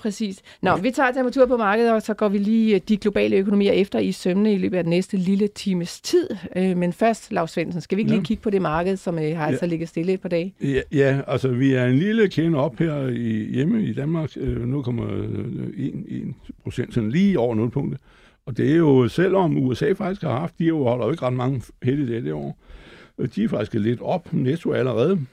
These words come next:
Speaker 3: og, øh, renterne ligger også, øh, de er lidt lavere, så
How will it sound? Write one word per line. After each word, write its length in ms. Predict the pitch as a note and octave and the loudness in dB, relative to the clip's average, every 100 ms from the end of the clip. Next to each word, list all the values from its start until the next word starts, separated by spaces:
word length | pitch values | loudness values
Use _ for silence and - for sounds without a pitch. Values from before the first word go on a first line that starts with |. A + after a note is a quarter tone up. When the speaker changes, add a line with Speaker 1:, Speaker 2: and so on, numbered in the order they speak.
| - _ _ _ _ - | -18 _ _ _ _ -4
Speaker 3:
og, 320 | C3 A#2+ A#2 | 0 2 2
øh, 140 | A2 G#2+ | 0 0
renterne 460 | G2+ D#3+ F3+ A2 | -2 -2 -2 0
ligger 260 | F#2+ F#2+ F2+ | 0 -2 -2
også, 260 | F2 D#3+ F#3+ | -4 -2 -2
øh, 280 | C3+ A#2+ | -2 -2
de 60 | A#2+ | -4
er 240 | C#3 F2 | -4 -4
lidt 180 | E2+ F2 | -6 -6
lavere, 340 | G2+ C3 F#3+ F3 | -4 -2 -2 -2
så 260 | C#3 A2+ | -2 -4